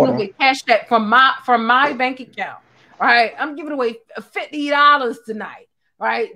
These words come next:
Speaker 2: O-, over the course of the, and you telling people to cheat to get it, bitch?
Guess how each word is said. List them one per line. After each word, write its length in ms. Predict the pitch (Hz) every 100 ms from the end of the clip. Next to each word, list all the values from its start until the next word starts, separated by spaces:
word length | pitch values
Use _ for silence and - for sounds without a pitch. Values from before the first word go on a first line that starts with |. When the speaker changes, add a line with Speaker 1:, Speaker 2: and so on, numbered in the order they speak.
| 175
Speaker 2:
O-, 180 | 226 233
over 220 | 269 285
the 100 | 247
course 280 | 233 302 262
of 60 | 254
the, 100 | 226
and 160 | 233 254
you 140 | 311
telling 240 | 339 294 247
people 220 | 277 202
to 80 | 180
cheat 360 | - 320 285
to 80 | 226
get 180 | 226 240
it, 140 | 190
bitch? 360 | 311 320 -